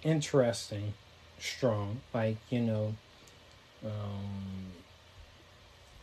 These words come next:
Mars in Taurus is interesting. S-, you know, you wouldn't say it's strong, it's interesting. And there's this, could be scenarios where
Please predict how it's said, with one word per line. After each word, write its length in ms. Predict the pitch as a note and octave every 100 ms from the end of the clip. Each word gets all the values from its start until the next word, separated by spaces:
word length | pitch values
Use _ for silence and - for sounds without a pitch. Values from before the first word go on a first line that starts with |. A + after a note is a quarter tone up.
| -
Mars 480 | C#3 C#3 C3+ C3 B2
in 180 | A2+
Taurus 720 | A2 C3 C3 A2 G#2 G2+ - A2+
is 260 | G#2 -
interesting. 800 | A2 G2+ - F#2+ F#2+ - G2 F#2+ - - - - - -
S-, 220 | - -
you 220 | B2+ A2+
know, 360 | G2+ G2 G2+ G#2+ A2 A2
you 120 | A#2+
wouldn't 260 | A#2 A2+ G#2+
say 200 | - A2
it's 120 | G#2
strong, 520 | - - C3+ C#3 A#2+
it's 200 | A2+ G#2+
interesting. 720 | A#2 A2 - G2+ - - G2+ G2+
And 200 | G2+ G2+ - - - - - - - - - - - -
there's 360 | C3+ B2+ A2 B2+
this, 360 | A2+ - - - - - -
could 160 | D3+ C#3
be 120 | B2+
scenarios 1040 | - B2+ A#2+ B2+ C3 B2+ A2 G#2+ G#2 -
where 380 | A2+ G#2+ G#2